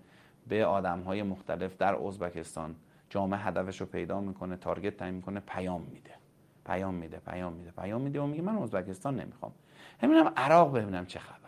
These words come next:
میره عراق، دوباره عراق پیام می‌ده، من می‌خوام برم فلان جا. آقا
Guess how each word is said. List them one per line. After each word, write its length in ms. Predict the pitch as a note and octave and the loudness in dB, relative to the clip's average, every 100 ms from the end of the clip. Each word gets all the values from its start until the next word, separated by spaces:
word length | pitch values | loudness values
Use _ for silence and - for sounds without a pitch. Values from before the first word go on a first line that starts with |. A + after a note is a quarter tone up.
| - - - | -20 -20 -12
میره 240 | - G#2 F#2+ | -4 0 0
عراق، 500 | - F#2 G2 A#2+ - | 0 2 4 4 2
دوباره 280 | F#2+ F2 F2 | -2 0 0
عراق 300 | F2 F#2+ - | 0 -2 -4
پیام 200 | F2+ F#2 | -6 -6
می‌ده، 640 | F2+ F#2 - - - - | -8 -10 -16 -20 -6 4
من 200 | A#3+ C#4 | 10 10
می‌خوام 260 | A#3+ A#3+ A3 | 10 6 6
برم 180 | A3+ | 6
فلان 320 | G3+ C3 A#2+ F#2 | 6 4 2 -2
جا. 100 | - | -6
آقا 440 | G2+ C3 F3 D#3 | -6 -2 -2 -4